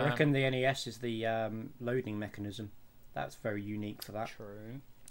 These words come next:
Speaker 1: Yeah, I didn't look. I forgot to look at, like, the Super Nintendo and the,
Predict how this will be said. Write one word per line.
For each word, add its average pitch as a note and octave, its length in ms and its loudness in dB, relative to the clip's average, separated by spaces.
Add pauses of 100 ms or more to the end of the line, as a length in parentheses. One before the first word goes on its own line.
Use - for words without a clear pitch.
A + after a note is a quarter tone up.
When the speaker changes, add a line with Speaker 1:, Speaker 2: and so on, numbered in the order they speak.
(160)
Speaker 1:
Yeah, C3+ 420 8
I C#3+ 100 6
didn't F3 300 0
look. D#3+ 220 2
I D#3+ 60 0
forgot - 260 -4
to D3+ 80 -4
look D3 140 -4
at, D3+ 60 -2
like, B2 160 2 (140)
the A#2+ 280 2
Super B2 280 0
Nintendo A#2+ 400 0
and A2 140 -6
the, A2 80 -8